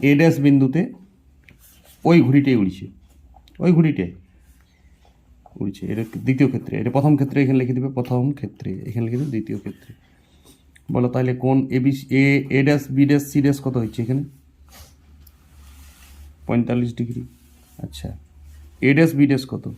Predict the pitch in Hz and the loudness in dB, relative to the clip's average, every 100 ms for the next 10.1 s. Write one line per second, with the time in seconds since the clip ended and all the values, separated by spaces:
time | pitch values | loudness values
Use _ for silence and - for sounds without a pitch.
0 | - - - 123 127 139 143 139 131 131 | -6 -2 -2 0 -2 2 0 0 -2 -2
1 | 131 127 123 123 127 123 127 131 127 123 | -2 -2 -2 -2 -4 -4 0 0 -2 -4
2 | 131 139 135 131 139 143 131 143 143 - | 0 0 -2 -2 0 2 0 -2 -2 -6
3 | - - 120 127 127 123 - - _ _ | -12 -2 0 0 -2 -2 -4 -14 _ _
4 | _ _ _ _ _ - 117 127 185 - | _ _ _ _ _ -4 0 0 -2 -12
5 | _ _ _ - _ _ _ _ - 139 | _ _ _ -20 _ _ _ _ 2 4
6 | 147 165 175 175 - 151 147 160 - 147 | 6 4 4 0 -4 0 0 -2 0 0
7 | 131 147 151 180 135 123 123 123 104 104 | 2 -2 2 2 4 4 2 0 -6 -8
8 | 98 113 - - 95 107 - - _ _ | -6 -6 -6 -8 -8 -12 -20 -20 _ _
9 | _ _ - 123 127 127 127 127 131 135 | _ _ -6 -2 -2 -2 -2 -2 2 2
10 | 135 | 0